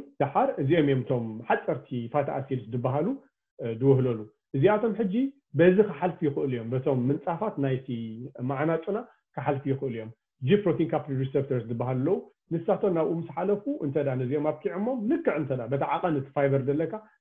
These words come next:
ንዕኦም ዝሰርሕዎም ናይ ቡትሬት እንተ ዳ እኹል ኮይኑ ንሶም ከዓ ፒ ዋይ ዋይ፣ እም፣ እ፣ ይፈሰርሑ ማለት እዩ። እ፣ ፔፕታይድ ታይሮሲን ታይሮሲን ማለት እዩ። እዞም ፒ ዋይ ዋይ ከዓ ቀንዲ ስርሖም እንታይ እዮም?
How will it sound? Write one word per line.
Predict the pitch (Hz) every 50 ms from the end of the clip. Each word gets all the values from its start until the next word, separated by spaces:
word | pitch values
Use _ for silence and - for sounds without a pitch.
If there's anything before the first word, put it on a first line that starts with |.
| _ _ -
ንዕኦም | 156 151 135 151 170 165 147
ዝሰርሕዎም | 135 143 143 131 131 - 151 135 131
ናይ | 135 135 127 127
ቡትሬት | 120 131 135 139 151 139 143 139 139 139
እንተ | 123 -
ዳ | 127 127 123 135
እኹል | 156 - - 185 175
ኮይኑ | - 190 190 208 240 285 277 - _ _ _
ንሶም | - 135 135 - 143 135
ከዓ | 135 165 180 220 - -
ፒ | - - 156 143
ዋይ | 139 139 131 127
ዋይ፣ | 120 123 120 120 120 117 123 - _ -
እም፣ | 120 113 113 110 110 110 107 113 - _
እ፣ | - 113 113 110 113
ይፈሰርሑ | 123 135 135 143 135 135 151 151 135 127
ማለት | 135 127 120 120 120
እዩ። | 123 117 - _ _ _ _ _ _ -
እ፣ | 123 120 117 -
ፔፕታይድ | - 151 139 - 170 147 139 139
ታይሮሲን | 147 143 139 139 135 139 - 135
ታይሮሲን | 135 131 127 131 131 131 - 131 120
ማለት | 117 113 110 107 -
እዩ። | - 110 _ _ _ _ _ -
እዞም | 139 135 160 151
ፒ | - 226 233
ዋይ | 208 190 175
ዋይ | 175 170 160 143
ከዓ | 160 156
ቀንዲ | - 208 208 175
ስርሖም | 139 165 147 131 143 151
እንታይ | 156 160 156 175 208
እዮም? | 247 269